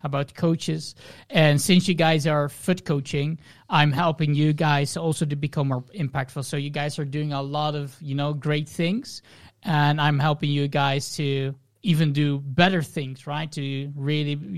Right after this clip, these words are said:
get, uh, the nitty-gritty parts of coaching, uh, in the best way possible. So all your customers in terms of fifa are getting the best experience, uh, as possible. So they will learn more, they develop more. Um, so I believe that's a,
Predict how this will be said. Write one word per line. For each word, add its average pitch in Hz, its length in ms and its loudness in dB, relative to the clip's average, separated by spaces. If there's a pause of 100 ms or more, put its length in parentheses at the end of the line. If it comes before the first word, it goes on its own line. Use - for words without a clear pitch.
(100)
get, 143 400 -2 (400)
uh, 135 440 2
the 139 120 -2
nitty-gritty 147 640 0
parts 151 400 -2
of - 160 -10
coaching, 151 640 -4 (360)
uh, 135 400 0
in 175 160 2
the 151 60 2
best 147 280 0
way 151 120 0
possible. 143 560 -4
So 139 500 0
all 165 240 4
your 151 240 2
customers 147 840 -6
in 175 140 -6
terms 143 260 -4
of 143 120 -6
fifa 143 440 -6
are 151 140 -6
getting 139 320 -4
the 139 60 -4
best 135 320 -8
experience, 139 800 -8 (100)
uh, 147 220 -2
as 147 240 -6
possible. 143 500 -4
So 139 360 -4 (260)
they 147 140 -2
will 147 180 0
learn 156 260 4
more, 147 220 2
they 143 100 -2
develop 143 440 -2
more. 135 400 -2 (360)
Um, 127 520 -2
so 143 240 -2
I 135 140 -2
believe 139 360 -4
that's 135 240 -6
a, 135 400 -4